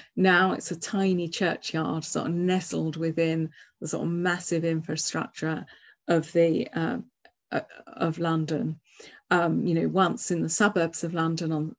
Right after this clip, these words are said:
um, s-, still, you know, close by the London Bridge, which it still is, um, now really close to the heart of, of this metropolis.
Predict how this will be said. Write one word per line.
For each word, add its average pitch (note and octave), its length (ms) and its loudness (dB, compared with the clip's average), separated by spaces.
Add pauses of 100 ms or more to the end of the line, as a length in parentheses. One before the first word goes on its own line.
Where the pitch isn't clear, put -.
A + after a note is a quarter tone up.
um, E3+ 320 -2 (180)
s-, - 140 -12 (260)
still, E3 520 0 (100)
you F3 140 0
know, F3 100 -4
close F3 320 0
by E3+ 300 -2
the E3+ 320 0
London E3+ 340 -2
Bridge, G3 300 4
which F3 200 0
it D#3+ 100 -4
still E3 280 -6
is, E3 340 -2 (480)
um, E3+ 380 2 (220)
now F3 440 4
really E3 720 4 (260)
close E3+ 340 2
to - 100 -4
the D#3+ 100 2
heart E3 380 0
of, D#3+ 240 -2
of D#3 220 -2
this - 340 -4
metropolis. D#3 800 -4